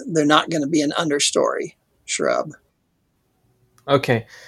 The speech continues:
Speaker 2: Maybe it would be an, a, a case of them, um, producing in the establishment years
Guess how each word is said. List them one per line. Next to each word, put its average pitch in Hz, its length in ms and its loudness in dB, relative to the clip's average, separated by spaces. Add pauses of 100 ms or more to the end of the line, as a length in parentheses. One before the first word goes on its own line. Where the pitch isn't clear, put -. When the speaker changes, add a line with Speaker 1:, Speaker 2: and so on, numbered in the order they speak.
(140)
Speaker 2:
Maybe 170 320 8
it 165 60 12
would 156 160 4
be 151 180 8
an, 143 340 4
a, 139 200 4
a 139 60 6
case 147 360 4
of 127 160 2
them, 127 500 6 (100)
um, 117 560 0 (260)
producing 151 480 6
in 139 100 4
the 131 80 4
establishment 143 720 4
years 110 460 -6